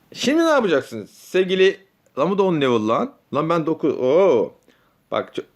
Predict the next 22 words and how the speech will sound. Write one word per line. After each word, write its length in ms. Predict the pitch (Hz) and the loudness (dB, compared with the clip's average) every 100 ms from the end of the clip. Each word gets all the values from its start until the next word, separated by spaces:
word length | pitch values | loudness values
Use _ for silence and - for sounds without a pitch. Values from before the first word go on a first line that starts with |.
| _ - | _ -6
aferin 400 | 151 190 269 269 | -4 -2 -2 -2
sana 400 | 247 226 160 117 | 0 -2 0 -2
akıllı 440 | 92 98 - 160 190 | -4 -6 -4 -2 -2
çocuk. 440 | 214 170 117 95 - _ _ _ _ _ _ _ _ _ _ _ - | -4 0 0 -2 -8 _ _ _ _ _ _ _ _ _ _ _ -8
Bence 280 | 135 185 202 | -2 0 0
bunun 140 | 196 | 0
şeyi 280 | 202 190 180 | 0 2 4
yok. 280 | 180 127 - - | 4 0 -4 -8
Ee, 560 | 110 117 117 117 117 113 113 _ _ _ _ _ _ _ _ _ _ _ _ _ _ _ _ _ _ _ | -4 -2 -2 -2 -4 -6 -10 _ _ _ _ _ _ _ _ _ _ _ _ _ _ _ _ _ _ _
şunu 320 | - - 151 170 | -12 -4 -2 2
kullanabiliriz 680 | 165 160 170 156 165 170 135 | 2 4 2 4 4 2 0
gibi 200 | 120 110 | 0 0
geliyor 220 | 104 104 | 2 2
dostlar 440 | 113 - 147 165 - _ _ _ _ _ | 0 0 -2 -2 -8 _ _ _ _ _
diye 140 | 117 127 | -2 -2
düşünüyorum 400 | 117 131 156 160 | -2 -2 0 2
ama 120 | 139 | 0
şey 220 | 147 143 | 2 2
vardı 380 | 139 120 139 110 | 2 0 -4 -10
derken 460 | 127 143 185 180 180 - | -10 -8 -6 -6 -8 -4
hızlı 380 | 175 165 170 | -2 -2 0
bir 120 | 160 | 0